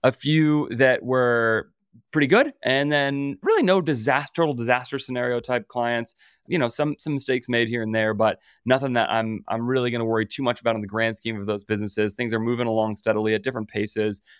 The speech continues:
depending on what's going on. But I learned a lot this year about what to do, what I could do better and what to do worse, especially relative to ad accounts. This year, I would say, is the year that I've been most tied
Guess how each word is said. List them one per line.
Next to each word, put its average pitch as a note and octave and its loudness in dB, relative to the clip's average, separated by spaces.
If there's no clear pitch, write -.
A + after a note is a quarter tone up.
depending A#2 -2
on G#2 -2
what's C3 2
going B2+ 2
on. C3 4
But B2+ 2
I F#3 2
learned C4 0
a G#3 2
lot D3+ 4
this C#3 -4
year A#2 -2
about D3 4
what D3 0
to G#3+ 0
do, C#3 0
what G#3+ 2
I B3 4
could A#3+ -2
do F#3+ 0
better C3+ 2
and C3+ 0
what D3 0
to D3+ -14
do C3 -6
worse, C3 0
especially B3+ 0
relative D3+ 0
to C3 -2
ad C#3 2
accounts. G2 -4
This G3 -6
year, F4+ 2
I G3+ 4
would F3 -2
say, E3 0
is D3 0
the C3+ -4
year C3+ -2
that C#3 -2
I've A#2 -2
been A#2+ -4
most F3 0
tied D#3 2